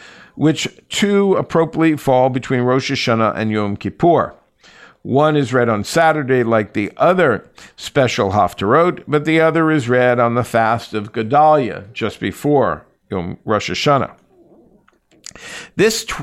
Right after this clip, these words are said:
custom of twelve consecutive special Haftarot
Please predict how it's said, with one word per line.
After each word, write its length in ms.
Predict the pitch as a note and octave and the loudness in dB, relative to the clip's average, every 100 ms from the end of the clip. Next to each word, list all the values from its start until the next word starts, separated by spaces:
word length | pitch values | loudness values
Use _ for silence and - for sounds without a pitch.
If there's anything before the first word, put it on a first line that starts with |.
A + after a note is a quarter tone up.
| - - | -10 -2
custom 440 | G#3 - - C3+ | 0 0 0 0
of 160 | A2 - | 0 -4
twelve 540 | - E3 F3 F#3+ G3+ | -2 2 4 4 2
consecutive 680 | F#3 E3 E3 D3+ D3+ C3+ B2+ | 0 0 0 0 0 0 0
special 580 | - - C#3 C3+ C3+ A2+ | -4 -2 0 0 0 0
Haftarot 720 | G#2+ G2+ - A#2 D#3 D#3+ | 2 0 0 2 2 2